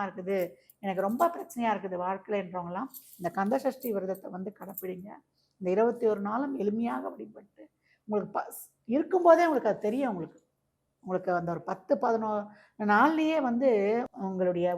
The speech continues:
உடலில் ஏற்படக்கூடிய மாற்றங்கள் வந்து உங்களுக்கு அருமையா தெரியும். சுப்பிரமணிய புஜங்கம்னு ஒரு பாடல் இருக்கு, அதை போட்டுக்கொண்டு கேட்கும் பொழுது நம்ம உடம்புலயே உச்சியில இருந்து உள்ளங்கால் வரை, அதெல்லாம் பாடு, சமஸ்கிருத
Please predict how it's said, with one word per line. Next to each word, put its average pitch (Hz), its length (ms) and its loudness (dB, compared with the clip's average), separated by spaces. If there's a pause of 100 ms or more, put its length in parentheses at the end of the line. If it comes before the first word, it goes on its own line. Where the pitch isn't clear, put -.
உடலில் 294 340 8
ஏற்படக்கூடிய 202 440 0 (140)
மாற்றங்கள் 262 500 -2
வந்து 208 160 -2
உங்களுக்கு 185 260 -4
அருமையா 196 280 -2 (160)
தெரியும். 190 340 -12 (300)
சுப்பிரமணிய 240 560 6 (100)
புஜங்கம்னு 175 720 -4
ஒரு - 140 -4
பாடல் 175 260 0
இருக்கு, - 220 -20 (400)
அதை 311 140 8 (100)
போட்டுக்கொண்டு 247 540 -2 (100)
கேட்கும் 190 380 -6
பொழுது 170 300 -8 (380)
நம்ம 202 200 2
உடம்புலயே 294 440 8 (160)
உச்சியில 285 460 6
இருந்து 277 240 2
உள்ளங்கால் 247 340 2
வரை, 220 120 4
அதெல்லாம் 226 300 2
பாடு, 294 260 10 (480)
சமஸ்கிருத 330 460 6